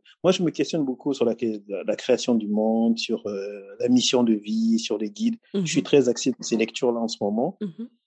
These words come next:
Speaker 1: parce que la clé se trouve là, selon
Speaker 2: Ok.
Speaker 1: moi.
Speaker 2: Ok. Est-ce que tu te souviens des titres ou bien, euh, tu me les enverras
Speaker 1: Attends.
Speaker 2: et puis je les mettrai dans
Speaker 1: Attends.
Speaker 2: Ok.
Speaker 1: Je l'ai là. Euh, alors, c'est de Michel-Yves Bolloré et d'Olivier Bonassi.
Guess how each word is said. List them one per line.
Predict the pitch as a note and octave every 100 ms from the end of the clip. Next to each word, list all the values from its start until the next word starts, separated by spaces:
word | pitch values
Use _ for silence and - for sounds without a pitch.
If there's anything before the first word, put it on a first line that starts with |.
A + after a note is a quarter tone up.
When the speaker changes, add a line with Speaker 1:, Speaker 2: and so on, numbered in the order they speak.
| _
Speaker 1:
parce | -
que | -
la | A#2+
clé | A2+ - C3+
se | B2
trouve | - A2 G#2
là, | F2 _ _ -
selon | E3 A2+ A2
Speaker 2:
Ok. |
Speaker 1:
moi. | G#2 F2+ _ _ _ _ -
Speaker 2:
Ok. | D#3 - F#3+ - _ _ _ _
Est-ce | G#3 -
que | A3+
tu | -
te | G3+
souviens | G3+ - E3 F#3+
des | F3+ E3+
titres | - - F#4 -
ou | -
bien, | F3+ F#3+ G3+ G3+
euh, | F#3 E3+ E3+
tu | D#3+ -
me | F3 F3+
les | F3 F3
enverras | E3+ E3+ -
Speaker 1:
Attends. | D3 F#3
Speaker 2:
et |
puis | A#3
je | F#3+
les | E3
mettrai | F3 E3+ - G#3
dans | F#3+
Speaker 1:
Attends. | E3 E3 E3+ - - - _ _
Speaker 2:
Ok. | F3+ E3+ C#4 -
Speaker 1:
Je | D#3
l'ai | D#3
là. | F3 G#3 A#3 _ _ _ _ _ _ _ _
Euh, | D3 C#3+ C#3 C3+ C3 B2+ A#2+ A#2+
alors, | A#2 C3+ A#2 -
c'est | C#3
de | C3 C3
Michel-Yves | C#3+ D#3 - F#3 E3 E3 D#3 A#2
Bolloré | B2 B2 B2 D#3+
et |
d'Olivier | C3 B2 B2 B2+ C3 D3+
Bonassi. | A#2 B2+ A#2+ A#2+ - - - - - - B2 - - -